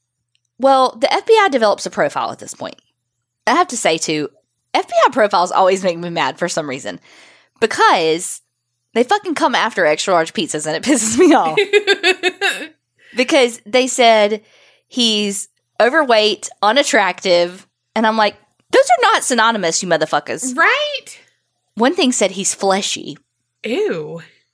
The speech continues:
Speaker 1: I mean, okay, Jeffrey Dahmer.
Speaker 2: Uh, girl, I was about to say it.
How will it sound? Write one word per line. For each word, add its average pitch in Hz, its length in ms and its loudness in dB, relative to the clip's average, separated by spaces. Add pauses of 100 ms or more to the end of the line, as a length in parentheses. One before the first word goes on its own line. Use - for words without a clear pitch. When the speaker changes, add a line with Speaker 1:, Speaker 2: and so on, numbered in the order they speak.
(200)
Speaker 1:
I 208 80 2
mean, 196 240 -2
okay, 381 280 4
Jeffrey 202 320 -2
Dahmer. 180 360 2
Speaker 2:
Uh, 277 120 -4
girl, 415 140 0 (140)
I 339 120 0
was 285 80 -6
about 294 300 0
to 320 100 -6
say 208 520 -2
it. 180 160 -14